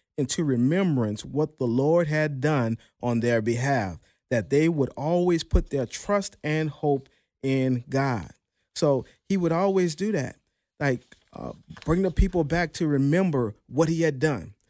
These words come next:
Remember this, remember that, so that they will put their trust in God. So Asaph is carrying this mantle of passing down God's goodness to the people and is encouraging, uh, them to keep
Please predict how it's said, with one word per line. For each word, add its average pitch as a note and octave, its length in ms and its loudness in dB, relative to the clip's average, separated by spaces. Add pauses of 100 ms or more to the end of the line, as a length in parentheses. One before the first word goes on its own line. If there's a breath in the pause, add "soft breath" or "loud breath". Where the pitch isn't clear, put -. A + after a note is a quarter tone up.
(160)
Remember D#3+ 400 2
this, D3 260 -2
remember F3 340 2
that, D3+ 280 -2 (260)
so D#3+ 140 2
that D3 160 2
they D#3 60 0
will C3+ 120 0
put F#3+ 240 -4
their C#3+ 100 -2
trust D3+ 420 -8
in B2 200 -4
God. A#2 360 -6 (460 soft breath)
So - 120 -2
Asaph E3+ 420 0
is D#3 140 -2
carrying E3+ 360 -2
this C#3+ 160 -2
mantle D3+ 400 0
of A#2 120 -6
passing D#3 400 -2
down C#3+ 240 0
God's D3 320 0
goodness C#3+ 380 -2
to - 100 -6
the C3 100 -4
people G3+ 480 -6 (480)
and C#3+ 140 2
is B2+ 120 2
encouraging, F#3+ 760 0 (300 soft breath)
uh, C3+ 160 0
them D#3 180 2
to B2+ 140 -6
keep A#3 400 -4